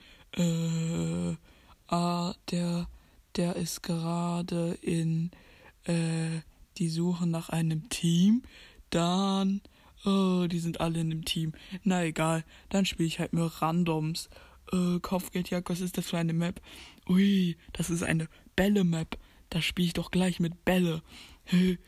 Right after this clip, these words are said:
Okay, Bell, Bälle und, nee, nee, nicht mit Bell, mit Efe. Natürlich mit Efe. Ich spiele mit Efe. So, und los geht's. Ups, Sound ist nicht an.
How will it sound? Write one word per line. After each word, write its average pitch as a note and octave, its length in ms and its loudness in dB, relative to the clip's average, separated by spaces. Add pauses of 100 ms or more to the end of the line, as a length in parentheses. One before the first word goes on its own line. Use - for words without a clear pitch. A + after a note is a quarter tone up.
(320)
Okay, F3 260 0
Bell, F3+ 420 -2 (200)
Bälle F3 340 0 (380)
und, F#3 920 2 (380)
nee, G#3 340 6
nee, A3+ 240 4
nicht A3 220 2
mit G3+ 140 -2
Bell, F3+ 260 -2 (240)
mit - 260 0
Efe. A#3 500 2 (240)
Natürlich G3 300 2
mit F#3 240 0
Efe. A3 580 2 (280)
Ich F3+ 140 -2
spiele G#3 260 2
mit F#3 260 -2
Efe. G3 500 0 (360)
So, E3+ 400 2 (320)
und G3+ 760 2 (100)
los G3+ 400 2
geht's. F#3+ 600 0 (920)
Ups, - 360 -2
Sound F#3 280 0
ist G3 160 0
nicht E3+ 220 2
an. E3 220 0